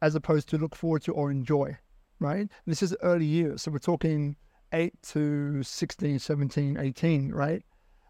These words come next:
Uh, my dad, I didn't recall ever seeing. Uh, apparently he came very early, but then he realized that our mother was coming to see us, and he didn't want any, anything to do with threats or knives or anything,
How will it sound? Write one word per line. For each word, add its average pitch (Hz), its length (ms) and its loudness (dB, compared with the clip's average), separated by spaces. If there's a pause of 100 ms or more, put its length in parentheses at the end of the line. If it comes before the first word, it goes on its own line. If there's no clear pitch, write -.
Uh, 151 120 0
my 147 180 0
dad, 180 440 4
I 160 80 2
didn't 156 360 0
recall 156 400 0 (100)
ever 165 160 2
seeing. 139 420 0 (360)
Uh, 90 640 -4
apparently 175 540 0
he 147 80 2
came 147 300 -2
very 156 220 4
early, 151 360 4
but 147 200 -2
then 147 200 0
he 151 100 2
realized 156 380 2
that 160 100 -4 (200)
our 143 120 -2
mother 147 500 2 (320)
was - 120 -12
coming 147 180 -2
to 123 100 -10
see 165 220 0
us, 139 160 0
and 147 100 -2
he 139 40 -2
didn't 151 240 0
want 147 320 -2
any, 143 280 -2 (200)
anything 156 360 0
to - 80 -6
do 147 120 -2
with 143 160 -2
threats - 360 0
or 135 80 0
knives 147 460 0
or 151 100 2
anything, 156 380 0